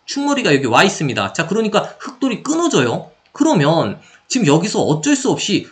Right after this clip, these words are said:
흑도 이렇게 나갈 수밖에 없는데 이거 따라 나가요. 이런 식으로 따라 나가고 이쯤에서 여길 딱 틀어막게 되면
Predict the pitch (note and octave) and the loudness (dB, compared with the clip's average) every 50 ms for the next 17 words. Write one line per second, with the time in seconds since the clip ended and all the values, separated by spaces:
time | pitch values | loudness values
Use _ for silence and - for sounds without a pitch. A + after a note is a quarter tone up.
0 | _ - - C#4+ - - C4 E3+ F3 E3 G3 D3 G#2 A2 - G#3 A3+ - - G#3 | _ -8 -8 -6 -4 0 2 2 2 2 -2 -2 -2 2 2 2 0 0 -2 -4
1 | G#3 - - D#3 A#2+ A2 A2+ B2+ E3+ C#3+ - D3+ E3 D#3+ - - - C4 A3+ - | -4 -2 -2 -4 -4 -4 -4 -4 -4 -4 -4 -4 -6 -4 -2 0 0 0 0 0
2 | - - - - G2 G2 F#2 - - _ _ _ _ _ _ - A#2 A#2+ D#3 G#3+ | -2 -2 -2 -4 -4 -6 -8 -12 -18 _ _ _ _ _ _ -10 -2 0 2 2
3 | B3 A#3 - G3+ G#3+ G#3 - - - - F#3 B2 A2 A#2 C#3 D#3 D#3+ A#2+ A#2+ C#3+ | 2 0 -4 -6 -8 -4 -2 -2 0 0 0 0 0 -2 -2 -2 -2 -2 -4 -6
4 | - - C4 B3+ A#3+ A#3 A3 - A#3+ - - D3+ F3+ G#3 G#3 - G#3 - - - | -6 -6 -6 -4 -2 -2 -2 -2 -2 0 0 0 -2 -2 -4 -6 -8 -8 -8 -6
5 | - D4 C4 F#3+ B2 - - G3 - A#2+ B2+ F#3+ G#3 D#3+ - | -4 -2 0 0 0 0 0 -2 0 0 0 2 0 0 0